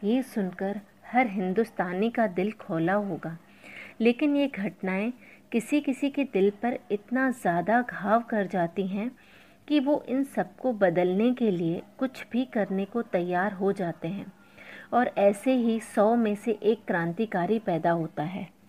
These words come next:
भगत सिंह के दिल में भी इस घटना ने ऐसा असर डाला कि वो अंग्रेज़ों को इस देश से निकालने के लिए, कुछ भी करने के लिए तैयार हो गया। इस घटना के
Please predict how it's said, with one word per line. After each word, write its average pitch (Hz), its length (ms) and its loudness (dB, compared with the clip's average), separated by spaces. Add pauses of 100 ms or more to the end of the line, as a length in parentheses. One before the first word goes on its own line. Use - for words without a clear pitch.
(560)
भगत 220 300 0
सिंह 240 340 4
के 254 200 4
दिल 196 320 6
में 208 220 4
भी 214 240 0 (100)
इस 294 240 0
घटना 214 420 0
ने 226 260 2 (140)
ऐसा 220 400 0
असर 202 300 0
डाला 190 440 0 (480)
कि 311 260 6
वो 220 140 4
अंग्रेज़ों 208 800 4
को 180 300 -2 (180)
इस 294 200 2 (100)
देश 220 240 6
से - 240 2
निकालने 185 600 0
के 220 200 0
लिए, 196 360 -2 (520)
कुछ - 300 0 (100)
भी 277 180 8
करने 202 440 2
के 202 120 2
लिए 196 160 2
तैयार 175 460 2
हो 208 100 -2
गया। 180 320 -2 (760)
इस 311 260 4
घटना 233 440 2
के 262 280 0